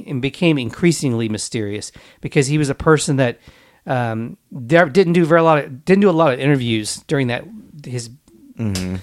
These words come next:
Speaker 1: most popular times in, in the music and pop culture era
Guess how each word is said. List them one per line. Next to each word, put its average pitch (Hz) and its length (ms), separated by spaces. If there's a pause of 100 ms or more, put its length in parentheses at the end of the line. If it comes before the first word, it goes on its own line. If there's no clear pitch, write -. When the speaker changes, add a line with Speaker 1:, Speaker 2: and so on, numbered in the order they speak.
(140)
Speaker 1:
most 170 240
popular 165 480
times 147 600 (560)
in, 131 320
in 139 220
the 120 80
music 135 440
and 104 100
pop 135 240
culture 156 440
era 165 440